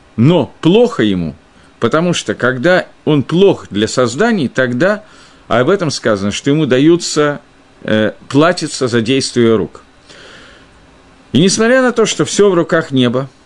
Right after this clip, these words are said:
и, но тем не менее, есть, и не тем не менее, именно поэтому, много шлухим ламаком, много посланников есть у Всевышнего, э,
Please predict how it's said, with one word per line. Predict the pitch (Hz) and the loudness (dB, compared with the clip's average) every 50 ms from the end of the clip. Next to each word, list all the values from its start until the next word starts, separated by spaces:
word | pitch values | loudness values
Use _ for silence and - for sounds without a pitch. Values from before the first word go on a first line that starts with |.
| _ _ _ _ _ _ _ _ _ _ - - - - - - - - - - - _ _ _ _ - | _ _ _ _ _ _ _ _ _ _ -20 -20 -20 -20 -20 -20 -20 -20 -20 -20 -20 _ _ _ _ 0
и, | 127 131 135 135 135 117 | 0 2 2 2 2 2
но | 131 160 175 | 2 0 0
тем | - - 247 247 | 0 0 0 2
не | 240 240 | 2 2
менее, | 233 226 220 208 190 180 170 151 127 - - - | 2 2 0 0 -2 -2 -4 -4 -6 -8 -8 -8
есть, | - 107 139 196 208 190 - - - - | -4 0 2 2 2 0 -2 -8 -6 -2
и | 143 135 | 0 2
не | 143 139 | 2 2
тем | - 196 190 175 | 2 0 2 2
не | 147 131 | 2 2
менее, | 123 127 147 165 | 2 2 2 2
именно | 170 156 143 131 | 2 2 0 0
поэтому, | - 135 120 104 92 - 80 69 - - - _ _ _ | 0 0 0 0 -2 -4 -8 -10 -12 -12 -16 _ _ _
много | - 123 151 170 208 240 233 185 180 | 2 2 4 4 4 2 2 0 -2
шлухим | - - - 160 151 - - 196 190 165 | -2 0 0 0 0 0 0 -2 0 0
ламаком, | 143 127 120 113 113 - 139 139 143 151 - _ _ | 2 2 0 0 0 0 -2 -2 -2 -4 -10 _ _
много | - 113 135 156 180 202 180 180 160 | -4 -2 0 2 2 2 2 0 0
посланников | - 147 135 - - 160 175 180 160 131 117 - 120 101 113 | 0 -2 -4 -2 -2 0 0 0 0 -2 -2 -2 -2 0 0
есть | 117 110 - - | 0 0 0 -2
у | 117 | -6
Всевышнего, | - - - 127 131 147 143 - 139 139 143 147 143 - - - - - - - - - - - - - _ _ - - | -4 -2 0 0 0 0 0 -2 -4 -6 -6 -6 -8 -10 -16 -20 -20 -18 -18 -18 -18 -20 -20 -20 -20 -20 _ _ -8 -2
э, | - 117 123 123 123 123 120 117 117 117 113 98 | 0 0 2 2 2 2 2 2 0 0 0 -2